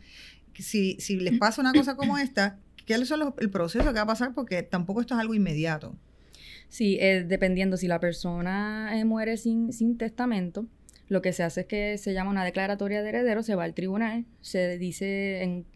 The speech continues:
Speaker 2: documento, "Mira, estos son los herederos", se someten un ciertos documentos y el tribunal declara a esas personas como herederos. Y de ahí en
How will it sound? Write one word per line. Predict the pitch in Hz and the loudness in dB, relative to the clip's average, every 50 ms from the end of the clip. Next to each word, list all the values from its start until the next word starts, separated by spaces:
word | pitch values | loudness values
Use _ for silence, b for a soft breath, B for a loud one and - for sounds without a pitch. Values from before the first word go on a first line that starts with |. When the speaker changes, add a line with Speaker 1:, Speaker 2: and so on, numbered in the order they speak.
| - - | -14 -8
Speaker 2:
documento, | - 185 190 196 214 214 214 208 202 208 202 | -4 -4 -2 0 0 0 0 0 0 0 0
"Mira, | 190 180 175 | 0 0 -2
estos | 170 - 165 | -4 -6 -8
son | - 175 175 | -8 -8 -6
los | 175 185 190 | -6 -6 -4
herederos", | 196 202 202 220 254 247 226 208 202 247 240 - - - - - | -4 -2 0 0 2 2 2 0 0 -2 -4 -8 -16 -20 -20 -20
se | - - - 180 175 170 160 | -12 -6 -4 -4 -4 -4 -4
someten | 175 170 165 160 175 175 | -4 -4 -4 -2 -4 -4
un | 180 185 180 | -4 -4 -4
ciertos | - 208 190 190 208 196 | -4 -4 -4 -2 -4 -4
documentos | 190 208 202 226 240 240 220 202 202 202 220 226 220 - | -4 -2 -2 0 0 0 0 0 -2 -2 -4 -8 -6 -6
y | 202 | -6
el | 180 170 | -4 -2
tribunal | - 180 175 170 170 170 165 | -2 -2 -2 -2 -2 -2 -4
declara | 190 190 - 180 170 175 196 | -4 -2 -2 -2 0 0 -2
a | 190 | -2
esas | 214 208 | -4 -6
personas | - 214 208 226 226 226 220 | -6 -4 -4 -2 -2 -2 -2
como | 220 202 185 175 | -4 -4 -4 -2
herederos. | 165 160 156 156 160 156 151 147 - - b b b b b b b b b | -4 -4 -4 -4 -6 -6 -8 -10 -12 -14 b b b b b b b b b
Y | b 180 175 | b -2 0
de | 175 170 170 | 0 0 -2
ahí | 170 165 170 | -2 -2 -4
en | 170 | -4